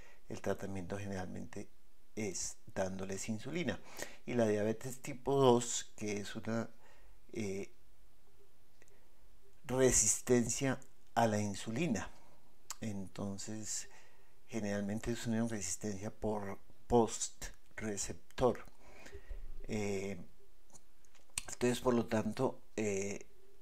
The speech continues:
no de-, no se, no requiere insulina, por lo menos en sus fases iniciales, solo cuando se complica,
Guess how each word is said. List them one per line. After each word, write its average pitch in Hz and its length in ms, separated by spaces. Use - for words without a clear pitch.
no 120 340
de-, 120 280
no 117 420
se, - 380
no 113 240
requiere 127 400
insulina, 110 560
por 117 120
lo 98 100
menos 104 320
en 104 100
sus 98 200
fases 104 640
iniciales, 120 540
solo 113 320
cuando 107 340
se 117 220
complica, 127 720